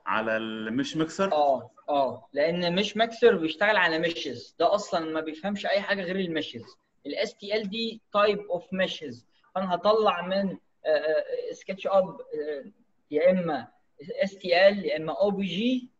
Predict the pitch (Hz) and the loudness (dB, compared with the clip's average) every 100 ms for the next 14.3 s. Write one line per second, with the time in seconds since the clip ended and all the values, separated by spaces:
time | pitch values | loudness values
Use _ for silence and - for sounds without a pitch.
0 | _ - 147 143 175 170 196 185 165 - | _ -6 -4 0 4 4 4 0 -2 0
1 | 196 185 190 185 202 220 - 247 233 - | -2 -2 -6 -8 -8 -6 4 4 4 -10
2 | _ 147 170 196 214 226 226 226 214 196 | _ -2 2 2 2 2 4 4 2 -2
3 | - 233 214 185 208 233 233 247 - 185 | 2 2 2 -2 -2 -4 -4 -4 -4 -2
4 | 214 233 233 233 - - 185 240 240 247 | 0 2 2 0 -8 0 2 2 2 2
5 | 214 233 240 240 214 165 120 - 170 170 | 2 2 2 4 6 6 2 0 0 2
6 | 170 175 196 202 160 143 254 _ _ _ | 2 2 2 -2 -4 -6 -8 _ _ _
7 | _ _ _ _ _ - 147 151 - 92 | _ _ _ _ _ -6 2 2 0 -10
8 | _ _ _ _ _ _ _ _ _ - | _ _ _ _ _ _ _ _ _ -4
9 | 127 113 82 101 120 120 120 107 - - | 2 2 2 2 4 4 4 2 -6 -10
10 | 131 143 165 175 160 156 165 160 139 117 | 0 2 4 2 2 4 4 2 0 0
11 | 113 131 143 143 127 147 156 143 123 139 | 0 2 4 4 4 4 4 2 2 0
12 | 147 - 127 143 147 139 117 135 139 123 | -4 -4 -2 0 0 -2 0 0 0 -2
13 | 113 131 135 117 107 110 127 143 143 156 | -2 -2 0 0 0 0 2 2 0 -6
14 | - - | -6 -16